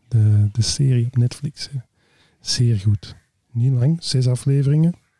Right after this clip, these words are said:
denk ik, zes of acht. Maar, eh, keigoed. Dus als je nog eens tijd hebt,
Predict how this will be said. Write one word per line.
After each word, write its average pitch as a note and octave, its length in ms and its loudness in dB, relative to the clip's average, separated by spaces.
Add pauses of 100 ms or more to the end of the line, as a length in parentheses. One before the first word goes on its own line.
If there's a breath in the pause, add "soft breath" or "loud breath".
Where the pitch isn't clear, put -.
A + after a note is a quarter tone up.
(100)
denk C#3 220 -8
ik, D#3+ 120 -10
zes B2+ 180 -8
of A2+ 100 -8
acht. C3+ 300 -2 (680 soft breath)
Maar, A2 140 -6
eh, A2 160 -10 (160)
keigoed. G#2 580 -2 (1040)
Dus A2 180 0
als G#2+ 200 0
je A#2 120 0 (1200 soft breath)
nog A2+ 120 -4
eens G2+ 120 -8
tijd B2 280 0
hebt, - 320 -6